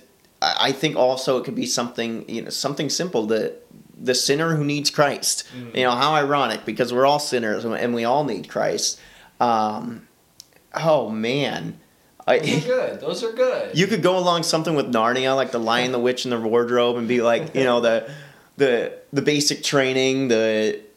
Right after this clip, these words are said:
Speaker 1: the ex-girlfriend, and the, you know, college, or I don't know, something, you know.
Speaker 2: <laughs>
Speaker 1: But, uh, it,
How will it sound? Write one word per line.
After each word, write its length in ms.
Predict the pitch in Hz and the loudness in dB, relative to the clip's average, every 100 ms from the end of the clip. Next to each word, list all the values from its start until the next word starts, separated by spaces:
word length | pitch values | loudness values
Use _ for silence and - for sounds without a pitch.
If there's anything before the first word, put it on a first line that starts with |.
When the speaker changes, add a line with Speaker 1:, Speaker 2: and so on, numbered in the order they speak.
| - | -6
Speaker 1:
the 400 | 127 113 104 - | 2 2 2 0
ex-girlfriend, 880 | 135 - 139 127 123 127 123 123 123 | 0 2 2 2 2 0 2 2 0
and 160 | 110 | 2
the, 600 | 110 107 110 104 104 - - | 2 2 2 0 0 -2 -4
you 240 | 127 123 | 0 0
know, 480 | 110 107 101 104 - _ _ _ - - _ | 2 0 0 -4 -8 _ _ _ -20 -20 _
college, 460 | 143 127 127 127 131 | 0 2 2 2 0
or 80 | 107 | 2
I 200 | 113 123 | 2 0
don't 140 | 98 | -2
know, 240 | 95 104 113 | -2 -2 -2
something, 540 | - 175 151 135 104 - | 0 2 2 0 0 0
you 120 | 143 143 | 2 2
know. 240 | 120 117 120 | 4 2 0
Speaker 2:
<laughs> 500 | - 151 151 - 131 | -2 -2 -4 0 4
Speaker 1:
But, 360 | 131 117 - - - - - | 4 4 0 -10 -20 -14 -6
uh, 440 | 123 113 110 104 - - - - | -2 0 0 0 -2 -6 -10 -2
it, 240 | 170 180 | 2 2